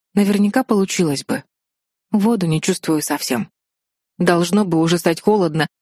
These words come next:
Сухана прогревается плохо, всегда чувствую, что уже накупался, хватит, пора выходить. Не то в Черном море, когда не вылезешь, если мама не позовет. Кажется, я единственная из всех, кто пошел по мосту сегодня, была на море. Неужели Гошка море видел? Это Гошка-то!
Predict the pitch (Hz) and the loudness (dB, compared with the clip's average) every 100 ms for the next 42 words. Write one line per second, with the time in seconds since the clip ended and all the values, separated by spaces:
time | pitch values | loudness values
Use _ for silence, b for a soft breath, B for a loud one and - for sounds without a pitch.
0 | _ - 285 247 208 202 196 220 247 214 | _ -2 0 2 0 0 0 2 2 0
1 | 220 233 269 - 180 196 226 214 254 - | -2 0 0 0 -2 0 0 0 -2 0
2 | 196 190 - 214 196 208 202 - 202 254 | 0 0 0 0 2 2 0 0 0 0
3 | 233 180 - 226 226 175 185 190 190 175 | 0 -2 0 0 0 0 0 2 2 2
4 | 196 202 233 - _ _ _ 202 214 220 | 2 2 0 -2 _ _ _ 0 2 2
5 | 208 - 202 214 202 175 175 160 170 175 | 0 0 0 2 2 2 0 0 0 2
6 | 175 175 175 156 151 160 170 165 170 170 | 2 2 2 0 0 0 -2 0 0 2
7 | 151 156 147 156 160 143 - - _ _ | 0 -2 -2 0 0 0 -6 -10 _ _
8 | _ - 190 180 175 165 170 165 170 202 | _ 0 2 2 2 2 2 2 0 0
9 | - 165 160 160 - 214 190 - 170 160 | 0 -2 0 0 0 -2 -2 -4 -2 0
10 | 180 170 160 151 - 160 - 160 190 165 | -2 0 -2 -2 -2 -4 -2 -2 0 0
11 | 147 151 165 165 160 151 131 - _ _ | -2 0 0 0 0 -2 -4 -6 _ _
12 | _ _ _ _ - 190 190 202 214 180 | _ _ _ _ -4 0 2 2 0 0
13 | 202 190 - 175 180 160 151 151 143 143 | 0 -2 -2 0 2 0 0 0 -2 -6
14 | _ _ - 214 233 269 262 - 170 - | _ _ 0 0 2 0 0 -6 -8 -8